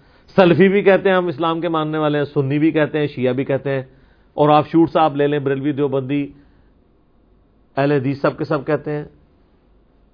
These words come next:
کہنے کو تو دین سب کا اسلام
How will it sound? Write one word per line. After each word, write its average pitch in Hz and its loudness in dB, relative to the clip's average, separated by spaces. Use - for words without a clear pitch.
کہنے 170 2
کو 208 2
تو 196 2
دین 170 0
سب 185 0
کا 175 2
اسلام 254 4